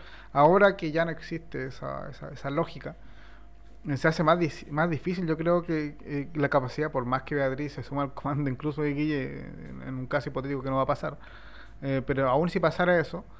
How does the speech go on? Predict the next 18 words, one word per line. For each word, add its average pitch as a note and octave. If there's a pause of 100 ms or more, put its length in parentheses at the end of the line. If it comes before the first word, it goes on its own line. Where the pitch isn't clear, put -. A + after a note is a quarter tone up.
(260)
eh, C#3
tampoco E3
asegura D#3+
que, D#3
que D3
la, C3+
la C#3
mayor C3+
cantidad D3
de D3
su C#3+
votante C3+
va B2+
a A#2+
pasar. F3
Yo C#3+
creo C#3+
que C3+